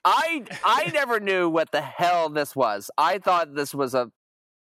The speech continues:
Speaker 1: a wife talking to a husband about bringing home a friend that they shouldn't have brought home or whatever.
Speaker 2: Oh, like, like the messy, like, college friend who's still
Speaker 1: Yeah,
Speaker 2: single. He's, like, the,
Speaker 1: yeah.
Speaker 2: the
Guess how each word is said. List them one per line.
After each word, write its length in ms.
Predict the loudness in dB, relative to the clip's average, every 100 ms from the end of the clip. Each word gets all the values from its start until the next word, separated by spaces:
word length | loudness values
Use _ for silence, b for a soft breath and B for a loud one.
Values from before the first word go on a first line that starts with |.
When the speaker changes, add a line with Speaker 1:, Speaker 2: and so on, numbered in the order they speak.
| _ _ _ -4
Speaker 1:
a 100 | -4
wife 500 | -2 0 2 0 -6 -2
talking 360 | 0 0 -4
to 120 | -2 0
a 80 |
husband 440 | 2 0 0 -2 0
about 260 | 0 -2
bringing 320 | -2 -4 -4 -4
home 260 | -2 -2
a 60 | -2
friend 640 | -2 0 0 -2 -4 -6 -4
that 200 | -2 -2 -4 -4
they 140 | -4
shouldn't 260 | -2 -6 -4
have 80 | 0
brought 220 | 0 2
home 320 | 0 0 -2
or 80 | -4
whatever. 580 | -2 0 0 0 -2 -4 b b b _ _ -6
Speaker 2:
Oh, 260 | -4 -2 -2
like, 260 | -4 -4
like 200 | -6 -6
the 80 | -6
messy, 480 | -4 -2 -2 -2 -2
like, 200 | 0 -2
college 380 | -4 -2 -2 -2
friend 240 | -2 2
who's 180 | 2 2
still 160 | 2 2
Speaker 1:
Yeah, 120 | 2
Speaker 2:
single. 300 | 0 0 0
He's, 200 | 0 0
like, 200 | 0 0
the, 140 | 0 -2
Speaker 1:
yeah. 60 |
Speaker 2:
the 100 | 0